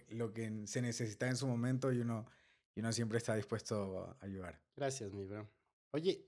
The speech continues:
Speaker 2: por favor, preséntate un poquito. Iba a ser una presentación tuya, eh, de lo que sé, pero me gustaría más bien que, que venga desde ti, que diciendo quién eres.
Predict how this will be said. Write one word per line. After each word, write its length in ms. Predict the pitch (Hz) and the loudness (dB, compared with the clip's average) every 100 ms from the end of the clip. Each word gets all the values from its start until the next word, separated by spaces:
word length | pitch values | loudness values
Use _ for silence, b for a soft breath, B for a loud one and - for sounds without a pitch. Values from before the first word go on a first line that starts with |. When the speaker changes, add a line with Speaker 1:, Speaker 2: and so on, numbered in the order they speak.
| 131 | -6
Speaker 2:
por 160 | 143 | -6
favor, 220 | 135 135 135 | 0 -2 -2
preséntate 560 | 123 - 131 131 127 | -8 -4 -4 -4 -4
un 80 | 120 | -6
poquito. 340 | 117 127 139 160 | -4 -2 2 6
Iba 140 | 175 | 6
a 40 | |
ser 180 | 180 190 | 8 8
una 120 | 185 | 8
presentación 480 | 156 143 135 131 156 | 6 2 4 4 6
tuya, 280 | 156 147 139 - B B B B B _ | 6 6 4 -2 B B B B B _
eh, 400 | - 135 131 123 117 | 4 8 10 8 8
de 80 | |
lo 100 | 117 | 4
que 100 | 113 | 4
sé, 360 | 120 175 180 - - | 2 4 4 0 2
pero 120 | 139 | 6
me 120 | 135 | 6
gustaría 360 | 127 127 147 147 | 4 4 6 8
más 200 | 147 143 | 6 4
bien 180 | 143 143 | 2 2
que, 340 | 143 113 95 | 2 0 0
que 100 | - | -2
venga 160 | 120 127 | 2 4
desde 240 | 117 104 | 4 0
ti, 320 | 107 120 110 _ _ | 2 0 0 _ _
que 420 | 117 110 107 98 | 2 4 4 0
diciendo 880 | 87 110 - 117 117 113 107 98 90 - _ _ | -2 2 2 2 2 2 2 -2 -4 -14 _ _
quién 240 | 135 131 131 | 4 8 10
eres. 460 | 127 123 - - | 8 6 0 -4